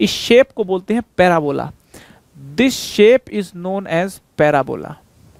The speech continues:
This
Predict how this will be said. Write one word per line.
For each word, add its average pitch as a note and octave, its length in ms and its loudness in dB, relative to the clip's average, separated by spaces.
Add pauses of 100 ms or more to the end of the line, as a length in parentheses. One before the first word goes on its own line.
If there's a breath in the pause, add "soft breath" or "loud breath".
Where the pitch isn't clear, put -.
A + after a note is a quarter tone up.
(2000 soft breath)
This A#3+ 260 0